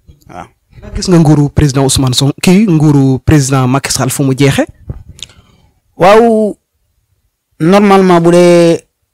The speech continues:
Speaker 1: norme yi nga xam ne moo tënk, moo tënk réew mi, nguuru Macky Sall jeex na. Waaw, foofu laay basé wu. Nee naa la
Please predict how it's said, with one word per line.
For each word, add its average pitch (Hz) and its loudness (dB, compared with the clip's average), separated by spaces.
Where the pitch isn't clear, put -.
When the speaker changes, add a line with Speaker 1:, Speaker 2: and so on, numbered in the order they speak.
Speaker 1:
norme 165 2
yi 160 2
nga 160 2
xam 160 -2
ne 156 0
moo 156 0
tënk, - -8
moo 151 -2
tënk 147 -4
réew 135 0
mi, - -10
nguuru 143 0
Macky 127 -8
Sall 156 -10
jeex 147 -8
na. 127 -20
Waaw, - -10
foofu 147 -2
laay 135 0
basé 131 -8
wu. 123 -16
Nee 143 0
naa 196 2
la 175 0